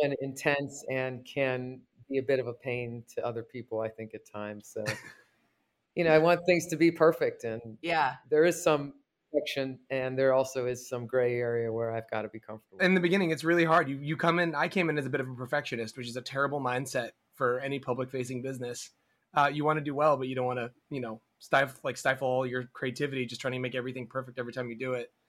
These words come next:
Speaker 2: But yeah, in the beginning, I was really hard on myself. I feel you.
Speaker 1: Working endless hours, which isn't that different today, but,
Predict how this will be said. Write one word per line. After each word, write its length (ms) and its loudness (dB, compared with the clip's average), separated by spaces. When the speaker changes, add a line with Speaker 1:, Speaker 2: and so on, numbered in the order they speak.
Speaker 2:
But 80 0
yeah, 220 6
in 100 0
the 60 0
beginning, 340 2
I 80 4
was 280 -4
really 200 0
hard 180 0
on 80 -2
myself. 480 -8
I 80 -10
feel 180 -4
you. 260 -4
Speaker 1:
Working 440 0
endless 360 0
hours, 320 2
which 200 -2
isn't 500 -2
that 260 4
different 360 0
today, 460 4
but, 340 2